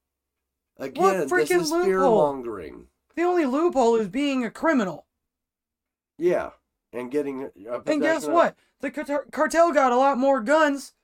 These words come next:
Speaker 1: Oh, yeah.
Speaker 2: than most average citizens.
Speaker 1: Yep.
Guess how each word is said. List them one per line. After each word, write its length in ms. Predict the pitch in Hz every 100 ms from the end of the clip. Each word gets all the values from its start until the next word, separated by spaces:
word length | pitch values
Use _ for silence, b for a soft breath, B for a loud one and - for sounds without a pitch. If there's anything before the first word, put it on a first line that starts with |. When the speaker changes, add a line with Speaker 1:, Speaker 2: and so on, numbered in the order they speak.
| -
Speaker 1:
Oh, 220 | 170 180
yeah. 440 | 139 180 185 98 - _ _ _ _ _ _ _ _ _ _ _ _ _ _ _ _ _ -
Speaker 2:
than 240 | 254 262
most 300 | 254 302 302
average 400 | 214 269 277 262
citizens. 640 | - 349 302 277 277 262 - -
Speaker 1:
Yep. 560 | - 73 73 123 151